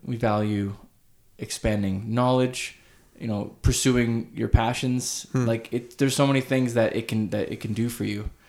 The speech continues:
Speaker 1: that education can do for you. And it's just a belief that it's, that we're better off as a society. That's all.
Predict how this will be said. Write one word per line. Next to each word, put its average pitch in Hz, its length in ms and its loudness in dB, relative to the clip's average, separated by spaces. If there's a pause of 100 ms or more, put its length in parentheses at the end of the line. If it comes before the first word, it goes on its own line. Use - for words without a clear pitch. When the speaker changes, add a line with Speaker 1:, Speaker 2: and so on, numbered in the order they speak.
(200)
Speaker 1:
that 117 100 0
education 120 420 0
can 117 100 -2
do 127 120 2
for 127 120 -4
you. 117 60 4
And 110 40 2
it's 101 60 -4
just 120 100 -6
a 117 40 -4
belief 113 360 -2
that 104 180 2
it's, 104 300 -4
that 101 200 -4
we're 113 120 2
better 104 320 2
off 104 340 -2 (140)
as 117 140 -6
a 113 120 -6
society. - 420 -6 (640)
That's 123 180 2
all. - 220 -4